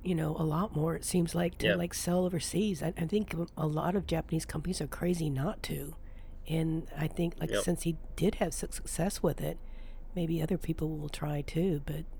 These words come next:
Speaker 1: that's encouraging.
Speaker 2: Yeah. Uh, one of the, the things that I noticed is that this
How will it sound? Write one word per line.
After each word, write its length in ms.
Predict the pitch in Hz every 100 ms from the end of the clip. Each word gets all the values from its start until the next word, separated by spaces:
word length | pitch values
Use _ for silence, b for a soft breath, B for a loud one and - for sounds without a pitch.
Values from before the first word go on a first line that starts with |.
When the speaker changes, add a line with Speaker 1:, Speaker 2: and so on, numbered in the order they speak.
| -
Speaker 1:
that's 340 | 160 170 -
encouraging. 640 | 160 - 151 170 131 143 151 - - - - -
Speaker 2:
Yeah. 160 | 127 117 - - - - - - - B B B B B
Uh, 120 | 147 147
one 220 | 151 214
of 120 | 214
the, 380 | 160 143 135 -
the 140 | 139 135
things 240 | 143 135
that 140 | 127 120
I 40 |
noticed 480 | 113 151 170 - -
is 180 | - 123
that 200 | 123 -
this 200 | 139 -